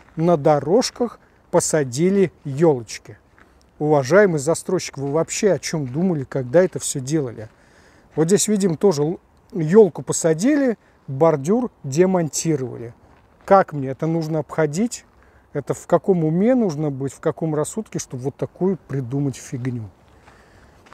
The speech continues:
Но на этом, друзья, всё не заканчивается. Идём дальше. Мы с вами находимся в дворовой территории, с правой стороны детский садик, и мы с вами идём, прогуливаемся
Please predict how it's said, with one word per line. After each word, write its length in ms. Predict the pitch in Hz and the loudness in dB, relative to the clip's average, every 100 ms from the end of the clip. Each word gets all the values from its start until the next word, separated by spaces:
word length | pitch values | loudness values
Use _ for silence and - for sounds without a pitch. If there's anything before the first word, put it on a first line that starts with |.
| - - - | -20 -20 -10
Но 100 | 143 | -2
на 180 | 143 143 | 2 4
этом, 240 | 185 208 | 4 4
друзья, 340 | 185 165 151 160 | 0 0 0 -2
всё 160 | - | -2
не 120 | 160 156 | -2 2
заканчивается. 840 | 175 - 165 143 - 123 - 147 | 0 2 -4 -4 -10 -10 -6 -4
Идём 280 | 139 240 220 | 2 4 6
дальше. 500 | 214 165 - - 117 _ _ _ _ _ _ - - | 4 2 -2 -12 -16 _ _ _ _ _ _ -20 -6
Мы 120 | 160 | -4
с 100 | - | 2
вами 260 | 160 220 226 | 4 4 4
находимся 920 | 196 151 - 180 190 160 - 165 139 - - - - _ _ - - | 0 -2 -2 0 0 -2 -2 -4 -4 -8 -20 -20 -20 _ _ -20 -18
в 140 | 131 117 | -14 -6
дворовой 480 | 135 190 233 233 - | 4 8 8 6 2
территории, 640 | 180 190 - 214 240 196 | -2 -2 0 0 2 0
с 100 | - | -2
правой 340 | - 180 151 | 0 2 0
стороны 440 | - 165 160 160 135 | -2 0 2 0 -4
детский 480 | 120 185 - - | 0 -2 -2 -6
садик, 420 | 135 - 247 240 - 202 | -6 2 2 2 -6 -10
и 140 | 165 | -4
мы 180 | 180 233 | -2 -2
с 140 | - | -2
вами 420 | 143 220 202 180 | 2 4 4 0
идём, 440 | 170 131 208 214 180 | -2 -2 0 0 -2
прогуливаемся 1200 | 175 196 147 175 208 170 160 160 151 - - 135 | 0 0 0 0 0 0 2 2 0 -6 -8 -8